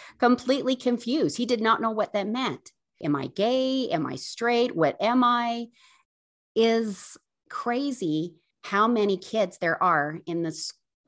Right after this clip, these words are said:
I shouldn't say there's a lot of 'em, but there are a few in that school that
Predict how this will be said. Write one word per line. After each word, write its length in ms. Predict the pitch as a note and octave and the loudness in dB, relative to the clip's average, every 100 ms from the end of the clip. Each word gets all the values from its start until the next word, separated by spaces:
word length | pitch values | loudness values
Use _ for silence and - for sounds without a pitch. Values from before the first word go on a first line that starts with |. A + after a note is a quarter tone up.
| - | -10
I 80 | A3+ | -8
shouldn't 260 | - - | -6 -6
say 320 | - D#3 - _ - | -2 -4 -4 _ -10
there's 240 | F3 E3 | -2 0
a 40 | D#3+ | 2
lot 280 | D3 D#3 C#3 | 4 4 4
of 120 | C#3+ | -2
'em, 260 | B2 C#3 - _ - _ _ | -2 -2 -6 _ -20 _ _
but 400 | G3+ F#3 F3 - - - | 2 4 2 -2 -12 -6
there 200 | G3+ A3 | -2 2
are 220 | G#3 G#3 | 2 2
a 60 | G#3 | -2
few 280 | - A#3+ | -6 -6
in 100 | E4+ | -2
that 200 | G#3+ G3+ | -2 -4
school 400 | - - E4 C4 | -6 -4 -2 -2
that 260 | F3+ D#3 - | 0 0 -2